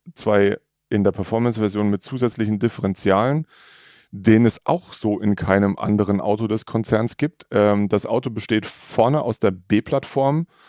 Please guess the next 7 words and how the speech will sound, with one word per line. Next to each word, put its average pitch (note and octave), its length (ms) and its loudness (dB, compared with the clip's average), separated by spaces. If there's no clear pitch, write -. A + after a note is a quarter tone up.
und G#2+ 120 2
hinten A#2+ 280 0
aus G#2+ 180 -6
der G#2+ 140 2
C-Plattform G#2 800 0
des G#2+ 200 -4
Konzerns. G#2+ 580 -2